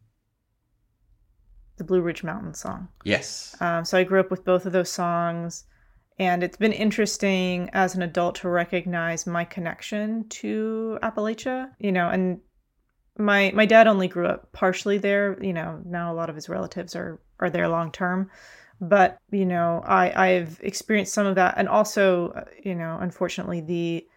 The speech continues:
Speaker 1: um, I'm familiar with the, the slurs against poor white, uh, Appalachians,
Speaker 2: Mm-hmm.
Speaker 1: um, are very familiar to me. Um, it was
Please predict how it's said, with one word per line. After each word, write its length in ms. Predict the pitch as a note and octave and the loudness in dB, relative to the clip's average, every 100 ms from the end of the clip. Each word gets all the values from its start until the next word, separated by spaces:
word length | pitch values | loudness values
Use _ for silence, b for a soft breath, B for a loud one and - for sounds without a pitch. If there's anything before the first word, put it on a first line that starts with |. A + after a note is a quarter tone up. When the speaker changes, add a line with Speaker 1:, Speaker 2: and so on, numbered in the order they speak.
| b b b b b _ _ - | b b b b b _ _ -6
Speaker 1:
um, 380 | F3 E3 D#3+ D#3+ | -4 -2 -6 -6
I'm 140 | F#3+ F3+ | -4 -4
familiar 460 | F#3 F#3 F3+ E3+ | 0 0 0 0
with 240 | E3+ E3+ E3+ | -2 -4 -4
the, 500 | E3 F3+ E3 D#3+ D#3+ - _ _ _ _ _ _ | -4 -2 -2 -4 -6 -10 _ _ _ _ _ _
the 300 | F3+ E3 F3 | -6 -4 -4
slurs 680 | - - F#3+ F3+ F3+ F#3 F#3 | -6 -6 -2 2 2 2 0
against 840 | F#3 F3 F3 F3+ F#3+ - - - - b b | -4 -4 -2 -2 -4 -8 -10 -10 -12 b b
poor 360 | - G3+ G3 G3 | -4 0 2 4
white, 440 | F#3 F#3 F#3+ - - _ _ - | 4 2 2 -6 -20 _ _ -10
uh, 180 | F#3+ F3 | -8 -6
Appalachians, 720 | F#3 F#3 F#3 F#3 A3+ A#3 B3 G2 | -4 0 0 0 -4 -6 -6 -6
Speaker 2:
Mm-hmm. 1000 | G2 F#2 D#2+ F#2+ F2 E2+ G#2+ - _ G3 | -4 -4 -6 -8 -8 -8 -12 -16 _ 2
Speaker 1:
um, 520 | F#3 F3 E3+ E3+ - | 4 2 -2 -6 -8
are 340 | - F#3 F3+ - - | -4 -2 -2 -6 -2
very 260 | F3+ F3 E3+ _ _ | 0 0 -4 _ _
familiar 440 | - F3 E3 F3+ F3+ | -8 -4 -2 -2 -4
to 120 | A3 | -4
me. 260 | A3 G#3+ G3+ | -4 -4 -4
Um, 440 | F3+ E3 E3 F#3 | -4 -4 -6 -8
it 80 | - | -8
was 640 | F3+ E3 D#3 - - - | -6 -6 -8 -14 -16 -18